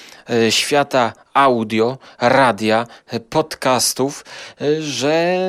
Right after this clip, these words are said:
<laughs> właściwie operujemy samym dźwiękiem. Nie to, co w wideo, jak ostatnio nagrywałem z jednym gościem, Gurgim, okazało się, że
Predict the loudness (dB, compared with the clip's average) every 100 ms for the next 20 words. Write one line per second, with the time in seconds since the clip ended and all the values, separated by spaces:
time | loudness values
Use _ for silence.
0 | -4 -6 -10 -12 -8 -4 0 0 -2 -4
1 | 0 -2 -2 -16 -18 -18 -6 -2 2 4
2 | 4 2 2 0 2 2 2 2 2 0
3 | -2 -8 -10 _ -20 -8 -2 2 2 2
4 | -2 -2 -2 -4 0 0 4 4 4 2
5 | -2 -14 -12 -2 0 0 2 0 0 0
6 | 0 2 2 2 2 4 4 2 0 0
7 | 0 -2 2 2 2 -2 -2 -2 _ -10
8 | -2 0 0 0 -2 -4 -8 -18 -14 -4
9 | 2 4 4 4 4 2 -2 -6 -8 -14
10 | -18 -12 -6 0 2 2